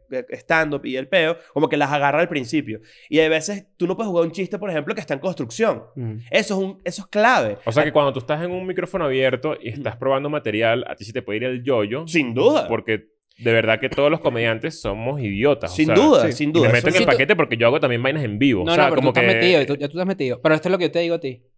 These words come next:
Speaker 2: Tú intent-, ah, intentas hacer un chiste de, de mierda. Un chiste de mierda horrible. Y yo te digo, "A mí me dio risa."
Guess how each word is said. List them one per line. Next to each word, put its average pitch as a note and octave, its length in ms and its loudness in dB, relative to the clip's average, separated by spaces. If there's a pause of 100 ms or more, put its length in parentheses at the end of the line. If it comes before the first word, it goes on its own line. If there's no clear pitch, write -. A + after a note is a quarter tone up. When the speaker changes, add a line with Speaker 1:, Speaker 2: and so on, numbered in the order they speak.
(140)
Speaker 2:
Tú E3+ 80 0
intent-, F3 180 2
ah, F3 80 2
intentas F3 360 2
hacer F3+ 140 -4
un E3 60 -4
chiste G3+ 280 -4
de, G3+ 160 0
de C#3 460 0
mierda. C3 540 -4
Un C3 80 -8
chiste - 220 -4
de C#3 100 0
mierda A#2+ 320 -4
horrible. A#2+ 400 -8 (480)
Y D3+ 160 2
yo D3 140 2
te D#3+ 80 2
digo, D#3+ 240 4
"A D3 40 4
mí D#3+ 100 0
me F3+ 80 2
dio F#3+ 120 4
risa." D#3 460 0